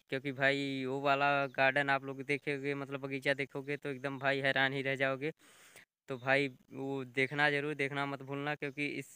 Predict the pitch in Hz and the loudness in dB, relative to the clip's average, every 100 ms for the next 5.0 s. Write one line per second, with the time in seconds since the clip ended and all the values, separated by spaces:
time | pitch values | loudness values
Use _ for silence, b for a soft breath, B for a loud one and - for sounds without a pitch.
0 | - 139 135 - 135 139 135 127 _ - | -12 -10 -6 -6 0 0 0 -6 _ -12
1 | 131 135 135 135 135 139 139 135 131 131 | -2 -2 -2 -4 -6 -4 -4 0 2 2
2 | 139 139 139 139 131 139 139 123 143 139 | 0 -2 -2 -2 -2 -2 -4 -4 -4 -2
3 | 139 139 139 B B _ - _ - 135 | -4 -4 -6 B B _ -20 _ -4 -2
4 | 135 131 131 139 127 131 135 139 131 139 | -2 -6 -6 -6 -6 -4 -2 -4 -6 -8